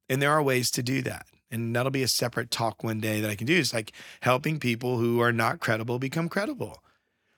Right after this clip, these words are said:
It's like a second chance ministry or an organization that helps people getting out of prison who've gone through hard things, and they're giving them the second chance to be able to work again. They're helping them to get credibility back. That is an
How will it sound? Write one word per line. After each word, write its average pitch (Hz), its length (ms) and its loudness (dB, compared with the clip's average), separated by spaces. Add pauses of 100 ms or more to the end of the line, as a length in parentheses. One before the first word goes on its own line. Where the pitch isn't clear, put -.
(180)
It's 123 180 0
like 143 180 4
a 139 80 4
second 143 340 2
chance 202 500 0
ministry 107 540 -2
or 101 140 -4
an 113 80 0
organization 139 720 2
that 107 260 2 (320)
helps - 340 2
people 151 300 0
getting 131 380 2
out 127 160 2
of 143 120 -6
prison 120 580 0
who've 127 260 0
gone 120 240 0
through 135 180 -4
hard 123 420 0
things, 117 520 -2 (280)
and 143 160 4
they're 151 120 2
giving 135 420 0
them 120 160 0
the 127 80 -2
second - 480 -2
chance 107 420 0
to 120 120 -2
be 135 80 0
able 147 140 0
to 185 80 0
work 220 280 -2
again. 101 460 -2 (300)
They're 170 160 4
helping 175 440 0
them 123 220 2
to 147 120 -2
get 120 420 -4
credibility 175 680 0
back. - 480 -6 (280)
That - 120 0
is 190 100 -2
an 233 120 -2